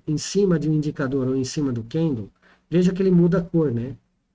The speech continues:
Isso chama efeito luminoso. Se eu quiser tirar esse efeito luminoso, principalmente quando você coloca uma média, um indicador que você passa o mouse em cima, ele destaca a cor,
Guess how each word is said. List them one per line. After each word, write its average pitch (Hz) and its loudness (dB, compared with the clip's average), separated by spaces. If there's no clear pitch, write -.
Isso 170 -2
chama 185 -2
efeito 240 -2
luminoso. 156 2
Se - -2
eu 226 2
quiser 233 2
tirar 240 0
esse 226 2
efeito 196 0
luminoso, 147 2
principalmente 175 -2
quando 170 -4
você 160 -4
coloca 147 -6
uma 127 -2
média, 127 -2
um 127 0
indicador 131 -4
que - -12
você 120 -8
passa 175 -4
o 160 0
mouse 147 -4
em 135 -4
cima, 147 -2
ele 127 -4
destaca 165 -4
a - -10
cor, 180 -4